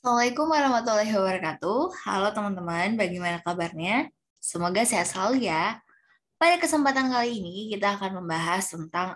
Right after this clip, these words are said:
apa sih tugas utama dari dosen. Nah, ini saya berpacu pada Undang-Undang Nomor empat belas Tahun dua ribu lima tentang guru dan dosen.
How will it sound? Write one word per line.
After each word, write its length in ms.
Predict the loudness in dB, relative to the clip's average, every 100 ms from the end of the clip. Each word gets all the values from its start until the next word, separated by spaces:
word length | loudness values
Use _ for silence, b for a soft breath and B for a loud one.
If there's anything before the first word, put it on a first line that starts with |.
| -4
apa 400 | -4 -4 -8 -6
sih 320 | -4 -4 -2
tugas 480 | -4 0 0 0 -6
utama 480 | -8 -8 -6 -4
dari 480 | -4 -4 -6 -8 -6
dosen. 640 | -2 -2 -4 -4 -4 -6 -10 b b b b _ _ _ _ _ _ _ -4
Nah, 240 | -2 -2 0
ini 240 | 2 2
saya 240 | 4 4 4
berpacu 640 | 2 0 -6 -4 -4 -4
pada 480 | -4 -4 0 0 0
Undang-Undang 560 | -6 -6 -6 -4 -2
Nomor 320 | -2 0 -2 -2
empat 320 | -4 -4 -4
belas 400 | -4 -2 -2 -2
Tahun 320 | -2 0 2
dua 160 | 2 2
ribu 160 | 0
lima 400 | -4 -4 -2 -2
tentang 560 | -2 -6 -4 -4 -4 -6
guru 240 | -6 -4
dan 240 | -4 -4 -4
dosen. 480 | -6 -4 -4 -6